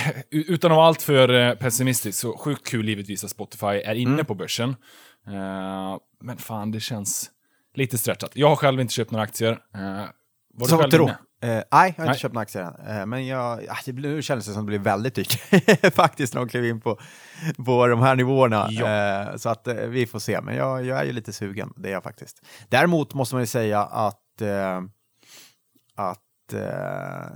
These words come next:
Speaker 2: det var ju en, en fantastisk, eh, introduktion. Eh, enormt fokus på den. Det var ju synd bara att ingen var där.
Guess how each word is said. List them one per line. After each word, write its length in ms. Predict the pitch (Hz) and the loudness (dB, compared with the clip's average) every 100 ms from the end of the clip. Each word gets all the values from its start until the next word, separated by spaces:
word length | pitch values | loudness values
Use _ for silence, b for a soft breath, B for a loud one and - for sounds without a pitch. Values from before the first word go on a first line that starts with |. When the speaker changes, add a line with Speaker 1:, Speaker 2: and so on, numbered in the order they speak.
| - | -18
Speaker 2:
det 300 | - - - | -18 -16 -10
var 100 | 110 | -8
ju 60 | 107 | -6
en, 140 | 101 | -8
en 240 | 110 107 98 | -10 -10 -8
fantastisk, 1120 | 98 - 135 131 - 120 107 - - - _ _ _ _ _ _ _ _ _ _ | -10 -8 -8 -8 -10 -10 -10 -12 -20 -20 _ _ _ _ _ _ _ _ _ _
eh, 760 | 123 110 50 50 - - - - - | -16 -14 -14 -16 -18 -20 -20 -20 -10
introduktion. 960 | 110 95 98 98 - 147 143 147 139 - _ _ | -10 -8 -10 -12 -8 -6 -4 -4 -6 -8 _ _
Eh, 360 | 123 110 101 95 - - - - - _ - | -12 -10 -10 -12 -14 -14 -16 -18 -20 _ -14
enormt 720 | 104 101 113 127 135 131 113 | -8 -4 -2 0 2 2 0
fokus 420 | - 131 - 117 | -4 -6 -4 -8
på 220 | - 113 110 | -6 -4 -4
den. 200 | 110 107 | -4 -8
Det 380 | _ _ - | _ _ -4
var 60 | 143 | -2
ju 60 | 135 | 0
synd 260 | 120 151 | -2 0
bara 120 | 160 | 4
att 100 | 110 | 4
ingen 260 | 131 107 101 | 2 0 0
var 100 | 95 | 2
där. 200 | 101 | 2